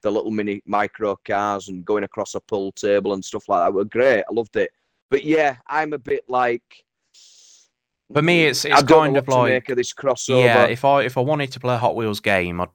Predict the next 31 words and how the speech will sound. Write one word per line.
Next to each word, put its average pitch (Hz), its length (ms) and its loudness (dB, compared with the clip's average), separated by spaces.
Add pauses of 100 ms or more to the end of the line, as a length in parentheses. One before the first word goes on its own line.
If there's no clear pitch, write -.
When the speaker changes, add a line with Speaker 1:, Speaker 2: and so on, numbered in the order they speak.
Speaker 2:
I'd 98 200 -4
buy 92 480 0 (500)
the 101 60 -8
more 98 260 0
arcadey 92 640 -2
sort 82 240 -8
of, - 80 -20 (160)
obviously, - 340 -6
I 82 80 0
don't 85 140 -4
know 82 120 -6
if, - 140 -10 (120)
I 80 60 -10
don't 78 200 -8
think - 100 -14
there 85 100 -8
is 82 100 -10
a 82 40 -16
proper 87 280 -8
Hot 82 180 -4
Wheels 90 220 -6
game 92 300 -4
out 73 160 -10
there, 76 180 -4
but 80 100 -8
you 85 60 -8
know 95 100 -2
what 78 60 -2
I 90 40 -4
mean? 90 220 -8
Like, 90 240 -4